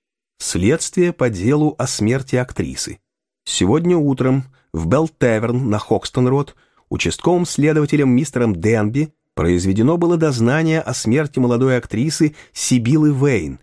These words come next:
последнее время выступавшей в Холмборнском королевском театре. Следствием установлена смерть от несчастного случая. Глубокое сочувствие вызывала мать покойной, которая была в сильном волнении, когда давали показания она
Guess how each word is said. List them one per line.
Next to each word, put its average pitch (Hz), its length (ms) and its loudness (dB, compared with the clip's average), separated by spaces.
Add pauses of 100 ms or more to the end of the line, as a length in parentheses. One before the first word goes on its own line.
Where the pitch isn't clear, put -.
(180)
последнее 98 500 0
время 113 220 2
выступавшей 127 680 -2 (180)
в - 80 -18
Холмборнском 131 720 0
королевском 117 560 -2
театре. 85 520 -4 (640)
Следствием 139 500 0
установлена 147 540 0
смерть 131 360 -2
от 139 140 -4
несчастного 139 560 -2
случая. - 640 -4 (300)
Глубокое 90 480 0
сочувствие 139 600 0
вызывала 127 420 0
мать 143 340 0
покойной, 71 580 -4 (180)
которая 87 340 0
была 95 200 2
в - 60 -10
сильном 139 360 2
волнении, 135 680 2 (100)
когда 87 280 -2
давали 98 300 0
показания 98 680 0
она 107 400 -2